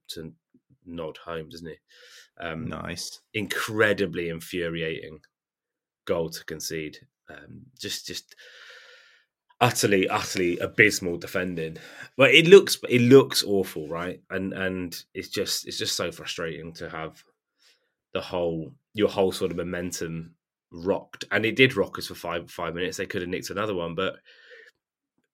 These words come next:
Speaker 1: we sort of ground our way back into the game. And, and even then, we're still the better team. So really, really frustrating goal to concede, but that doesn't define the game, right?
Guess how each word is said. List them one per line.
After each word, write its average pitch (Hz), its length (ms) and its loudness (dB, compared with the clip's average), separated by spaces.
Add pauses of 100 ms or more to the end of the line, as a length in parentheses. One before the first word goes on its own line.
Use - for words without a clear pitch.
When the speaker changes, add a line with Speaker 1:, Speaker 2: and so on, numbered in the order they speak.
(400)
Speaker 1:
we 101 80 -6
sort 101 160 -2
of 87 80 -4
ground 95 260 2
our 87 60 0
way 87 120 0
back 82 220 -6
into 85 160 -8
the 92 60 -6
game. 113 220 4
And, 104 140 -2
and 131 140 4
even 139 200 4
then, 139 160 2
we're 110 80 -2
still 120 200 0
the 113 60 -4
better 101 180 -4
team. 101 320 -6
So 95 240 0 (340)
really, 139 260 12
really 117 160 8
frustrating 101 420 2
goal 98 180 4
to - 100 -6
concede, 87 540 -2
but 92 100 -4
that 95 140 -4
doesn't 107 240 -2
define 87 360 -4
the 80 80 -10
game, 78 340 -8
right? 85 200 -12